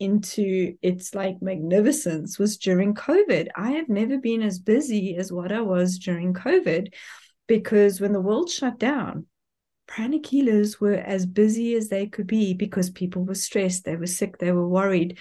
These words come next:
Some of them had covid, and we had the tools and the ability to work on them remotely without actually having to even be in the same space as them. And that for me was just phenomenal.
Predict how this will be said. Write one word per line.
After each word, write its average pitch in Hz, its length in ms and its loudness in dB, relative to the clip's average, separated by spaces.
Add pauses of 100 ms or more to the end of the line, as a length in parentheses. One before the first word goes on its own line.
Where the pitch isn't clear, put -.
(340)
Some 190 260 -2
of 202 120 2
them 190 280 0
had 180 280 -2
covid, 202 640 0
and 175 240 0
we 202 160 2
had 214 160 2
the 190 80 -8
tools 185 760 0 (460)
and 190 100 0
the 185 80 4
ability 185 480 2
to 196 160 -4
work 180 280 2
on 190 80 -2
them 180 160 2
remotely 175 760 0
without 180 400 -4 (120)
actually 180 400 -4
having 185 300 2
to 180 100 -8
even 180 260 0
be 170 160 -2
in 165 80 0
the 156 80 -2
same 170 300 -4
space 160 420 -2
as 175 140 -4
them. 151 280 -4
And 160 240 -4
that 208 220 0
for - 180 -6
me 170 480 2
was 170 460 -4
just - 600 -2 (420)
phenomenal. 156 680 0